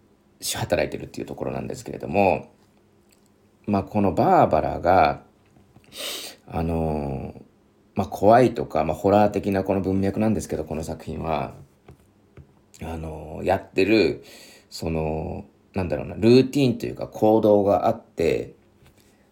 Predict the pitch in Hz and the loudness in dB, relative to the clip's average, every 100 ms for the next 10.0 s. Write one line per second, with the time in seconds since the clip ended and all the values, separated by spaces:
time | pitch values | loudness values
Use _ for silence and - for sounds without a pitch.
0 | _ _ 117 123 82 - 82 78 76 82 | _ _ -6 -4 -6 -8 -8 -8 -8 -2
1 | 117 135 - 214 220 214 - 190 - - | -2 -2 -4 -2 0 0 2 2 0 -6
2 | - - - - - - _ _ _ _ | -12 -16 -16 -16 -16 -18 _ _ _ _
3 | _ 80 73 67 69 - - 95 87 - | _ -10 -8 -8 -12 -16 -6 -4 -4 -8
4 | - 82 - _ _ _ _ _ _ _ | -10 -10 -12 _ _ _ _ _ _ _
5 | _ _ _ 147 156 98 - 123 147 143 | _ _ _ 2 2 2 -2 -2 0 0
6 | 139 120 113 - 165 190 120 82 80 85 | -2 2 2 4 4 6 4 2 -2 -2
7 | 87 82 - 87 - 67 57 - - 139 | -2 -4 -4 -8 -6 -8 -8 -6 0 2
8 | 98 58 - _ _ _ _ _ _ _ | 2 -2 -12 _ _ _ _ _ _ _
9 | _ _ 85 80 71 69 55 50 50 | _ _ -10 -8 -6 -8 -8 -10 -12